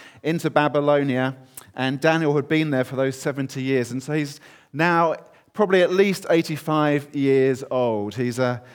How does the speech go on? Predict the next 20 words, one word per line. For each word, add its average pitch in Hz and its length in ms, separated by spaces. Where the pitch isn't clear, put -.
old 170 380
man 147 340
in 160 240
Babylon, 131 600
and 131 160
he's 127 180
seen 143 220
different 165 440
kings 160 380
and 139 140
different 160 420
empires 156 720
rise 151 400
and 127 240
fall 160 400
in 127 140
those 123 180
seventy 123 440
years, 117 360
and 123 400